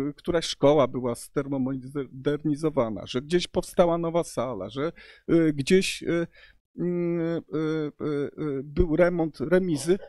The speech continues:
bo każdy by chciał i dla swoich mieszkańców, i, i, i, i, i, i, i dla siebie,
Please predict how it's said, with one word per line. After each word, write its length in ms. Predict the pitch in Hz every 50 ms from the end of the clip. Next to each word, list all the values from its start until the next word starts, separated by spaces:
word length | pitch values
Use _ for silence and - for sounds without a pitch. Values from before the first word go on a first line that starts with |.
| _ _ _
bo 180 | - 143 180 180
każdy 560 | - - - - 233 247 233 190 196 180 185
by 120 | 165 180 165
chciał 520 | - - - - 196 175 170 170 165 175 - _ _ _ _ _ _ -
i 260 | 214 214 214 208 175
dla 200 | 156 175 208 226
swoich 400 | - - - 233 214 196 - -
mieszkańców, 640 | 175 165 - - 156 147 139 131 - - 123 - -
i, 40 | 165
i, 440 | 180 196 190 - 196 202 170 - 185
i, 220 | 208 202 - -
i, 200 | 196 202 - -
i, 260 | 208 208 175 - - 208
i, 400 | 202 190 190 160 - 151 196 202
i 60 | 180
dla 160 | 180 185 175
siebie, 420 | - - - 120 131 - - 151